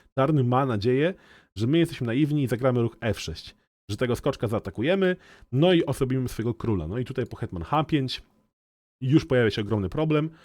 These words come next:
bo po skoczek G sześć można to po prostu zbić, bicie i stracimy wieżę. Jeszcze tak bardzo tiktokowo często widzę na tych, na tych reelsach, że pokazują dla białych ruch goniec C cztery i po G H dajemy mata.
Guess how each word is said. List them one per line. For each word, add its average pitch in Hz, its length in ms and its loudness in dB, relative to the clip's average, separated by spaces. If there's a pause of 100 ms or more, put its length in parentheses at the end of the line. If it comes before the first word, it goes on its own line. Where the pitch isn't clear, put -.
(280)
bo 107 80 -2
po 104 120 -2
skoczek 104 300 -4
G 104 140 -4
sześć 104 160 -8
można 98 220 -4
to 87 100 -10
po 87 80 -10
prostu 92 280 -12
zbić, 139 340 -8
bicie 95 360 -6
i 90 40 -4
stracimy 120 400 -4
wieżę. 170 360 2 (360)
Jeszcze 135 260 0
tak 113 180 -4
bardzo 117 320 0
tiktokowo 98 600 -4
często 85 540 -12 (220)
widzę 101 200 -6
na 92 100 -6
tych, - 240 -10 (440)
na 104 60 -6
tych 98 180 -6
reelsach, 117 480 0
że 101 280 0 (100)
pokazują 110 460 -4
dla 101 120 -2
białych 101 320 -2
ruch 98 200 -6
goniec 131 340 2
C - 100 -10
cztery 151 440 2 (480)
i 147 100 4
po - 140 0
G 113 200 2
H 113 140 -4
dajemy 101 280 2
mata. 98 380 -6